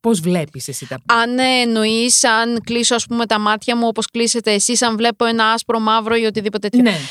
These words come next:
Speaker 2: Αν υποθέσουμε ότι το μαύρο είναι ένα κενό,
Speaker 1: Μμμ.
Speaker 2: τότε μπορούμε να πούμε ότι βλέπω κενό. Δεν μπορώ να σου πω τι βλέπω. Δεν
Speaker 1: Μμμ.
Speaker 2: μπορώ να σου πω ότι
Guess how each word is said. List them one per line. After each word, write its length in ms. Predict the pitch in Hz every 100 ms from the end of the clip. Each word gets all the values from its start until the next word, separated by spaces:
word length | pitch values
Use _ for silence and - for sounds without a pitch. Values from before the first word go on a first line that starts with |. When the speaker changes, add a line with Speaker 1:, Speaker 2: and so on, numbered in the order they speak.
| - _ -
Speaker 2:
Αν 180 | 247
υποθέσουμε 600 | 302 302 285 269 269 294
ότι 100 | 294 -
το 100 | 226
μαύρο 400 | 214 233 233 254
είναι 200 | 240 247
ένα 160 | 254 262 _ -
κενό, 500 | 233 202 196 247 _ -
Speaker 1:
Μμμ. 380 | 170 160 151 220 - -
Speaker 2:
τότε 220 | 269 294
μπορούμε 500 | 226 269 254 277 320
να 120 | 311
πούμε 220 | 302 302
ότι 240 | 311 - 262
βλέπω 320 | 254 277 294
κενό. 540 | - 262 247 240 185 -
Δεν 340 | 202 196 302 359
μπορώ 240 | 330 302 285
να 140 | 254
σου 160 | - 214
πω 180 | 214 208
τι 120 | 196
βλέπω. 540 | 175 190 165 - 151 _
Δεν 220 | - 180 220
Speaker 1:
Μμμ. 60 |
Speaker 2:
μπορώ 160 | 277 294
να 140 | 294 285
σου 140 | 247
πω 160 | 240 233
ότι 200 | 208